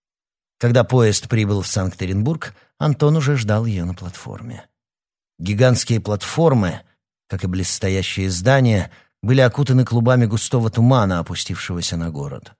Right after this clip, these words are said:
Небоскребы терялись в серой дымке. Было свежо, и парень зябко кутался в короткую куртку, но при виде Татьяны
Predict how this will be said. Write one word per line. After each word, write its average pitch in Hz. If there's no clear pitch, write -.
Небоскребы 117
терялись 110
в -
серой 98
дымке. 85
Было 120
свежо, 123
и 151
парень 127
зябко 117
кутался 117
в 95
короткую 107
куртку, 151
но 117
при 117
виде 113
Татьяны 110